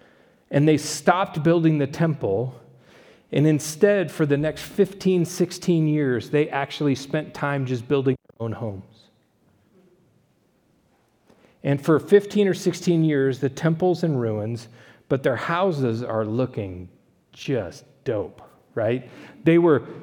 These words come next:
they were getting wood paneling from, um, up in Lebanon, and they were spending their time and their money just tricking out their homes.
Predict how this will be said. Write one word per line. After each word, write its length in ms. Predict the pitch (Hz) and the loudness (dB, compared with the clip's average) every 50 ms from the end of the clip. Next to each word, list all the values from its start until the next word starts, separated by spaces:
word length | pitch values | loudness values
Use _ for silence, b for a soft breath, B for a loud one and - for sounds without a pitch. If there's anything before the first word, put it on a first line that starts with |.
| B B - | B B 0
they 100 | 156 151 | 2 2
were 120 | 151 147 | 2 2
getting 380 | 127 143 175 175 156 143 127 123 | 2 2 2 2 2 0 2 4
wood 280 | 143 165 175 147 - | 6 4 4 4 0
paneling 760 | - - - 156 147 143 147 151 151 151 160 160 165 165 160 | -10 -8 -4 -2 0 0 0 0 0 0 0 0 0 0 -2
from, 420 | 160 - - 135 117 107 107 104 - B B B B B B - | -4 -2 -2 -2 0 0 -2 -6 -8 B B B B B B -6
um, 340 | - 131 123 120 117 123 123 | -2 0 0 0 0 -2 -2
up 220 | 143 135 139 135 | -2 -2 0 0
in 140 | 151 135 127 | 0 0 0
Lebanon, 760 | 123 123 135 135 147 143 143 139 139 139 139 139 143 143 139 | 0 0 0 0 0 0 0 0 0 0 0 0 -2 -2 -2
and 140 | 127 117 113 | -4 -4 -4
they 80 | 120 123 | -2 -2
were 120 | 131 135 | -2 -2
spending 520 | 117 - - - 175 160 156 156 135 127 120 | -2 -4 -2 0 2 2 2 2 0 0 -2
their 120 | 113 95 | -4 -6
time 600 | - - - - - 170 165 160 160 160 170 160 | -6 -10 -12 -6 -4 -2 -2 0 0 0 0 0
and 80 | 143 131 | 0 0
their 100 | 120 113 | -2 -2
money 360 | 117 131 139 143 139 131 127 | 0 0 0 0 0 -2 -2
just 420 | 117 113 139 135 123 - - - - | -4 -4 -2 -2 -2 -4 -6 -14 -14
tricking 600 | - - - - 190 180 175 - 190 175 165 156 | -14 -14 -8 -2 -2 -2 -2 0 -2 -2 -2 -2
out 320 | 139 127 127 131 - - | -4 -4 -4 -6 -6 -6
their 160 | - 127 117 107 | -4 -4 -4 -4
homes. 600 | 101 120 113 107 101 95 104 101 - - - - | -4 -6 -8 -8 -8 -10 -14 -16 -20 -20 -20 -20